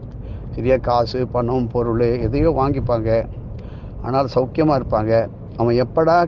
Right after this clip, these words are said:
கேட்காம இருப்பான், எப்படா அந்த பூமியை விட்டு புறப்படுவான்னு ஏமாற்றுகின்றவர்கள் நிறையா இருப்பார்கள். ந-, ஏமாந்தவர்கள் நிறையாக இருக்கின்றார்கள். எதிர்காலத்திலே ஏமாறாமல் இருப்பது பெரும் பெரும் மோசடி நிறுவனங்கள்,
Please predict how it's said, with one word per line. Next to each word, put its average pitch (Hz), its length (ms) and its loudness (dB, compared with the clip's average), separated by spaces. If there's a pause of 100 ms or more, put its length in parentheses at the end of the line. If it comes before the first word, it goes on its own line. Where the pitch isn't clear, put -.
கேட்காம 147 420 2
இருப்பான், 127 400 2 (100)
எப்படா 120 380 2
அந்த 139 180 2
பூமியை 135 320 0
விட்டு 120 220 -4
புறப்படுவான்னு 117 680 -2 (580)
ஏமாற்றுகின்றவர்கள் 139 1200 2 (540)
நிறையா 123 360 2
இருப்பார்கள். 113 460 0
ந-, 113 220 -4
ஏமாந்தவர்கள் 143 800 4
நிறையாக 107 340 0
இருக்கின்றார்கள். 104 640 -4 (560)
எதிர்காலத்திலே 165 680 4 (160)
ஏமாறாமல் 156 600 2
இருப்பது 117 320 -2
பெரும் 165 440 0
பெரும் 165 320 4
மோசடி 170 460 2
நிறுவனங்கள், 143 680 4